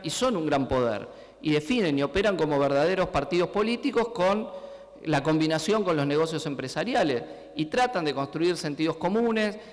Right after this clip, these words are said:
y de imponer formas de ver las cosas, de ver el mundo, etcétera, etcétera. Pero no son omnipotentes. Creo que ningún a-, aparato mediático es omnipotente.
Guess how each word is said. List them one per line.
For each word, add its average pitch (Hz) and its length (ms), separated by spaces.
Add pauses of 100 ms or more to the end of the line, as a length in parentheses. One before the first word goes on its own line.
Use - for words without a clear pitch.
(160)
y 151 100
de 151 60
imponer 170 640
formas 160 360
de 147 60
ver 156 140
las 156 140
cosas, 208 420
de 139 80
ver 160 160
el 156 100
mundo, 165 600
etcétera, 139 440
etcétera. 120 480 (560)
Pero 180 220
no 226 140
son 233 440
omnipotentes. 147 920 (640)
Creo 196 200
que 175 140
ningún 208 580
a-, 147 300
aparato 165 400
mediático 165 460
es 143 100
omnipotente. 123 760